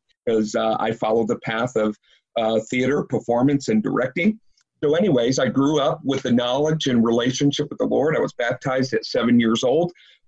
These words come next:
But again, like most of us, we just kind of, uh, allow the world, uh, to taint us and stain us and lead us in different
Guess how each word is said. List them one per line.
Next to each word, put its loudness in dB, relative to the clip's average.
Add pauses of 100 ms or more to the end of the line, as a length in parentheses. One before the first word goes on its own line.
But -2
again, 0
like -2
most 2
of -2
us, 0
we 0
just -6
kind 0
of, -2
uh, 2 (260)
allow 0
the 0
world, 0 (360)
uh, 2
to -4
taint -2
us -2
and -4
stain -2
us -2
and 0
lead -2
us -4
in 2
different -4